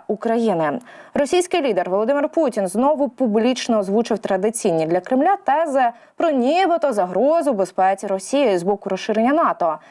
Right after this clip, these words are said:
Саме цим він вкотре намагається виправдати повномасштабне вторгнення в Україну. Водночас небажання припиняти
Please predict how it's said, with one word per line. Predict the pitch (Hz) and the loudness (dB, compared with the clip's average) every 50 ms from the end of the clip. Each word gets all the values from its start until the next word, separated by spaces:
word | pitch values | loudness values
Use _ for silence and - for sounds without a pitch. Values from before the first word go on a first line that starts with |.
| - _ _ | -20 _ _
Саме | - - 453 427 370 | -4 -2 0 0 0
цим | 320 - 381 392 359 294 226 | 0 0 0 2 2 2 2
він | 233 254 214 | 0 0 -2
вкотре | 214 - - 269 285 285 - 220 | -4 -2 -2 -2 -2 0 -2 -2
намагається | 190 175 170 180 202 220 220 208 190 - - 185 | -2 0 0 0 0 0 0 0 -2 -2 -4 -2
виправдати | 170 208 233 233 214 202 185 180 180 180 - 185 | 0 -2 -2 0 0 0 0 0 0 -2 -2 -4
повномасштабне | - 196 190 190 185 185 185 - 214 190 190 185 | -2 -2 -2 0 -2 -2 -2 -2 -2 -2 -2 -2
вторгнення | 180 - - 214 208 202 196 190 190 196 | -4 -2 -2 -2 -2 0 0 0 0 2
в | 180 185 | 0 -2
Україну. | 185 - - 226 214 190 180 165 - - - 226 - - - - - - - _ | -2 -2 -2 -2 0 0 -2 -2 -2 -4 -6 -8 -12 -16 -20 -20 -20 -20 -6 _
Водночас | - 294 320 392 415 381 311 | -2 0 2 0 0 0 0
небажання | 262 247 214 233 254 330 349 320 247 | 0 0 0 0 0 0 0 0 -2
припиняти | - 220 226 226 247 262 254 254 247 220 | -2 -2 0 0 0 0 0 0 -2 -2